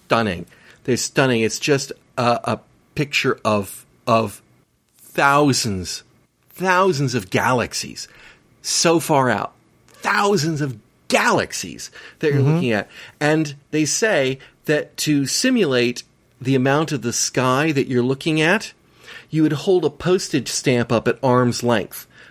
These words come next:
Speaker 1: and that is the amount of space that you're looking at in that image.
Speaker 2: Right.
Speaker 1: And if you think about how much distance you're covering in that deep field photo in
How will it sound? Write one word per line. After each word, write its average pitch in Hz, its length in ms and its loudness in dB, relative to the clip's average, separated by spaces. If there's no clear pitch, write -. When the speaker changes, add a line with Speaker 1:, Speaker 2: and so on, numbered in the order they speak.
Speaker 1:
and 113 240 -2
that 143 360 2
is 127 260 -4
the 110 240 0
amount 120 400 0
of 110 100 -4
space 92 520 -2
that - 180 -4
you're 110 180 -4
looking 107 400 -4
at - 280 -10
in 113 160 0
that 101 300 0
image. - 480 -4
Speaker 2:
Right. 117 360 2
Speaker 1:
And 143 340 2
if 139 220 -2
you 135 120 0
think - 360 -2
about 117 400 0
how - 360 0
much 147 480 -2
distance - 560 -2
you're 120 100 2
covering 110 500 0
in 101 100 0
that 104 220 2
deep 120 220 0
field 104 500 0
photo 110 460 2
in 156 400 0